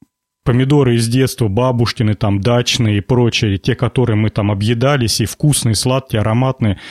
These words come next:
это крайняя степень спелости, когда помидор не транспортабелен, не хра-, его нельзя хранить, его только вот порезать и съесть.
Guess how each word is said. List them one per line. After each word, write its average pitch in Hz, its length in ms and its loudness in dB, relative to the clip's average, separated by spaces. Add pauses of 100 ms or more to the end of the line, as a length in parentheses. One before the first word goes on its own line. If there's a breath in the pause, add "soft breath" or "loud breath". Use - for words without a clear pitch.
(280 loud breath)
это 139 800 0
крайняя 127 500 2
степень 113 440 -2
спелости, 151 680 0
когда 117 960 0
помидор 123 460 2
не 113 180 2
транспортабелен, 135 1400 0
не 113 300 0 (560 loud breath)
хра-, 123 460 -2 (100)
его 127 340 2
нельзя 123 300 0
хранить, 131 440 0
его 110 100 0
только 117 260 -2
вот 110 180 -2
порезать 123 460 0
и 120 40 -2
съесть. 107 420 -2